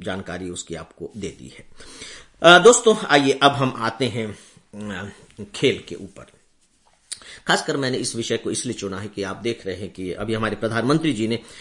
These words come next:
खेलो इंडिया स्कूल गेम्स का उद्घाटन किया है, और, अ, कल के न्यूज में भी आपने सुना होगा कि उन्होंने ये बात कही कि खेलों को जन आंदोलन बनाया जाना चाहिए, जो स्पोर्ट्स है वो एक मास मूवमेंट का रूप लिया जाना चाहिए।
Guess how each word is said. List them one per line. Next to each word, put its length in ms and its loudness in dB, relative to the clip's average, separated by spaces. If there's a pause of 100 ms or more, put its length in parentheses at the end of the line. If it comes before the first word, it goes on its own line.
(180)
खेलो 360 6
इंडिया 400 2
स्कूल 360 -4
गेम्स 320 -4
का 140 -6
उद्घाटन 600 -12 (640)
किया 200 -4
है, 240 -2
और, 260 0 (340)
अ, 80 -4
कल 180 2
के 140 0
न्यूज 240 4
में 160 2
भी 100 2
आपने 280 0
सुना 240 -2
होगा 260 -2
कि 240 -6
उन्होंने 340 -4
ये 140 -2
बात 300 -6
कही 160 0
कि 500 -10
खेलों 280 0
को 140 -6
जन 240 -4
आंदोलन 600 -6
बनाया 300 -6
जाना 280 -14
चाहिए, 240 -12
जो 160 -10
स्पोर्ट्स 520 -2
है 80 -6
वो 140 -10
एक 160 -8
मास 400 0 (380)
मूवमेंट 400 0
का 100 -8
रूप 200 -8 (220)
लिया 240 -6
जाना 340 -14 (140)
चाहिए। 340 -12